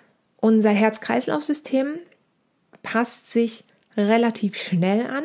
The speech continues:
Das heißt, da merkt man ja relativ schnell Verbesserung. Ähm, aber unser muskuläres und skeletales System, das braucht einfach ein bisschen länger, um sich anzupassen. Darüber habe ich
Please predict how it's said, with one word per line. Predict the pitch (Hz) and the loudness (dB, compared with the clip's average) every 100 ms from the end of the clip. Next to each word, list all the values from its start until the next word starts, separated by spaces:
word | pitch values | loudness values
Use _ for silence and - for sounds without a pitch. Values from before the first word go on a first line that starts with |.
| 381 | -4
Das | 277 - | -4 -4
heißt, | 202 | -4
da | 196 | 0
merkt | 185 208 208 | 0 0 0
man | 185 | 0
ja | 185 | 0
relativ | 185 190 - 180 | -2 -4 -4 -8
schnell | - - 190 226 247 | -6 -2 0 2 0
Verbesserung. | 240 190 185 185 - 262 294 330 - - - - - - | -2 -4 -4 -8 -8 -8 -8 -12 -20 -20 -20 -20 -8 0
Ähm, | 214 214 214 208 _ _ _ _ | 2 4 2 -2 _ _ _ _
aber | 214 240 262 254 | -2 2 0 2
unser | 220 208 208 | 2 4 4
muskuläres | 220 233 - 220 220 220 214 - | 2 0 -2 2 2 2 -4 -2
und | 190 | -2
skeletales | 185 - 202 190 - 269 254 233 | -2 -2 -2 -2 -2 -2 0 -2
System, | 185 - - 214 208 | -6 -4 0 2 0
das | 208 | -2
braucht | - 208 - | -6 -8 -2
einfach | 208 214 | -2 0
ein | 226 | 2
bisschen | 240 254 285 | 0 -2 -2
länger, | 269 240 180 170 | 0 2 2 2
um | 175 | -4
sich | 175 - | -6 -6
anzupassen. | 185 - - - - - _ _ _ _ _ _ - - - - _ | -8 -8 -14 -16 -16 -20 _ _ _ _ _ _ -20 -20 -20 -20 _
Darüber | 233 240 240 | 0 2 4
habe | 240 240 | 2 0
ich | - | -4